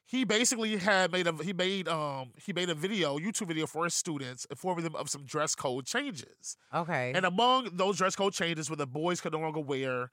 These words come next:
Speaker 1: athletic shorts, like gym shorts, right, to school that, you know, anyway, he's explaining to students this new dress code. And so he says, uh, and I'm gonna, I'm gonna play the video for you all so you all can hear some of the audio. But essentially, he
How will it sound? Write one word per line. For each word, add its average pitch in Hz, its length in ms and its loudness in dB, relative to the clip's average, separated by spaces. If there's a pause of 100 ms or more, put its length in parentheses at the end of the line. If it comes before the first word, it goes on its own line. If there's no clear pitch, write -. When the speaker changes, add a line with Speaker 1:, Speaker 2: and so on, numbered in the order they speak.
Speaker 1:
athletic 220 340 2
shorts, - 420 -6
like 151 140 -2
gym 196 200 -4
shorts, - 380 -8
right, 151 200 0
to 143 80 -8
school 139 380 -2
that, 127 180 -6 (320)
you 330 100 2
know, 175 200 6
anyway, 226 280 4
he's 175 180 -2
explaining 254 280 0
to 226 100 0
students 185 440 0 (340)
this 180 180 2
new 202 120 -2
dress 156 260 0
code. 123 400 0 (460)
And 175 320 4
so 160 420 4
he 170 180 -6
says, 151 920 2
uh, 135 120 -4
and 151 100 2
I'm 254 60 2
gonna, 311 120 4
I'm 233 120 2
gonna 240 100 4
play 208 160 2
the 170 60 2
video 156 240 0
for 165 100 -6
you 151 100 -2
all 131 80 -2
so 165 120 -6
you 160 40 0
all 143 60 0
can 139 140 -10
hear 147 200 -4
some 147 120 -4
of 139 60 -14
the 127 140 -4
audio. 135 640 -2
But 202 80 2
essentially, 185 760 2 (260)
he 220 720 0